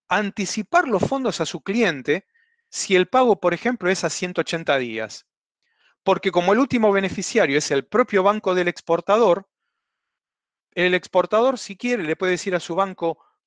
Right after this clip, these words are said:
"¿Me podés adelantar los fondos? Total, vos sabés que te van a pagar al vencimiento". Bueno, esto es nuevo. Claro, esto trae aparejado el no uso de papel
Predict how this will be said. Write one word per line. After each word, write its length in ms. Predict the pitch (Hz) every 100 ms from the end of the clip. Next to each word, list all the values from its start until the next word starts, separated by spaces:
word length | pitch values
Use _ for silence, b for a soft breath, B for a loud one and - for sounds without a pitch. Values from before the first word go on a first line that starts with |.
| _ _ _ _
"¿Me 340 | 135 143 151 160
podés 280 | 220 302
adelantar 560 | 190 156 143 135 123 156
los 140 | 143
fondos? 380 | - 269 226 131
Total, 280 | - 120 180 -
vos 180 | 139 175
sabés 200 | 160 190
que 80 | 151
te 100 | 131
van 120 | 143
a 80 | 131
pagar 380 | 139 156 117 - _ _ _ -
al 180 | 143
vencimiento". 760 | 139 143 - 127 127 110 104 104 b b b
Bueno, 280 | 165 165 175
esto 240 | 190 - 170
es 80 |
nuevo. 640 | 139 151 147 117 110 104 _ _ b b b b _ _ -
Claro, 420 | 196 165 127 107 _ _ _ _ _ _ _
esto 560 | 226 220 - 220 233 _ _ _ _ _ _ _ _ _ _ _
trae 260 | 180 196
aparejado 640 | 196 185 185 - 208 220 220
el 180 | 156 160
no 140 | 175
uso 500 | 190 190 214 233 247 _ _
de 300 | 143 127 139
papel 520 | 131 - 208 170 208